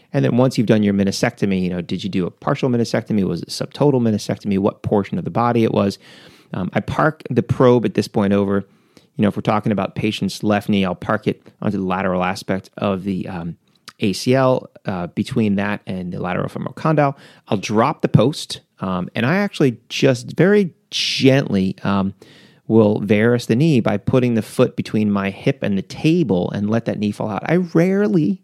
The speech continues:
in my patients, need to do a big figure four. Usually I find that this opens up the lateral compartment enough that I can put the camera in there and inspect the popliteus, inspect the meniscus, cartilage on the femur, tibia, and again, if torn, shaver. If the meniscus is harder,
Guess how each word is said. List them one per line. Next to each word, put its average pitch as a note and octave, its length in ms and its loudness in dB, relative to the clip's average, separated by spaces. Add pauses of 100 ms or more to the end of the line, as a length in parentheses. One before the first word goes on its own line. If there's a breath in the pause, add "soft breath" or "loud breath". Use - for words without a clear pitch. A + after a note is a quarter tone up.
in C#3 180 -4
my C#3+ 180 -2
patients, C3 360 -4
need C#3 200 -2
to C#3 60 0
do A#2+ 140 2
a A#2 60 2
big B2 200 0
figure A2 300 -2
four. C3+ 420 0 (340 loud breath)
Usually C#3+ 280 2
I B2 40 0
find A#2+ 200 -2
that A2 80 -2
this B2+ 180 0
opens A#2+ 300 0
up A2+ 80 -2
the - 80 -8
lateral A2 360 -4
compartment - 440 -8
enough D#3+ 300 -4
that G2+ 100 -2
I G2 60 -4
can G2 200 -12
put - 120 -12
the - 60 -20
camera D3+ 400 -4
in C#3+ 80 -2
there C#3+ 200 -2 (500 loud breath)
and G#2 100 0
inspect - 320 -4
the - 40 -20
popliteus, C#3 720 0 (200 loud breath)
inspect - 300 -4
the - 60 0
meniscus, - 640 0 (180)
cartilage F#2+ 360 0
on G#2+ 80 -8
the - 60 -12
femur, C#3+ 400 0 (120)
tibia, A#2+ 420 2
and G#2 100 0
again, F#2+ 380 0
if G#2+ 160 0
torn, A2 420 0 (320 soft breath)
shaver. C3+ 520 2 (560)
If C3+ 180 4
the - 60 0
meniscus A2+ 500 0
is F#2+ 240 -2 (280)
harder, A#2 500 2